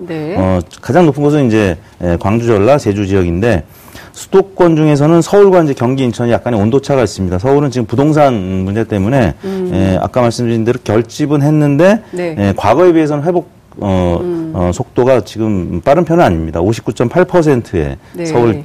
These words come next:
Speaker 2: 어, 지지도가 있고요. 경기, 인천은 육십칠점구 퍼센트. 어, 경기, 인천과 강원이 높은 반면에 서울은 낮습니다. 부동산 문제도 있을 거고 또 하나는 남북 관계의 영향도 있습니다. 음, 긴장이 완화되면서, 어, 이 휴전선 접경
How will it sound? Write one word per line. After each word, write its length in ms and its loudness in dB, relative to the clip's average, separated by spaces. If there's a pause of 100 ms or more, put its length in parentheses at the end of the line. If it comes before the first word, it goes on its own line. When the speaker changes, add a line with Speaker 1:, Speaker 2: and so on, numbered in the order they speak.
Speaker 2:
어, 160 -2
지지도가 680 -2
있고요. 360 -2 (280)
경기, 240 2
인천은 420 2 (300)
육십칠점구 640 0
퍼센트. 580 -2 (460)
어, 180 -2
경기, 220 4
인천과 340 2
강원이 420 0
높은 260 0
반면에 640 0 (200)
서울은 320 2
낮습니다. 280 -2
부동산 400 2
문제도 300 0
있을 220 -6
거고 220 0
또 120 2
하나는 380 2 (260)
남북 280 0
관계의 380 2
영향도 380 0
있습니다. 480 -4 (360)
음, 260 2
긴장이 300 2
완화되면서, 840 0 (240)
어, 520 -2
이 300 0
휴전선 400 2
접경 800 -2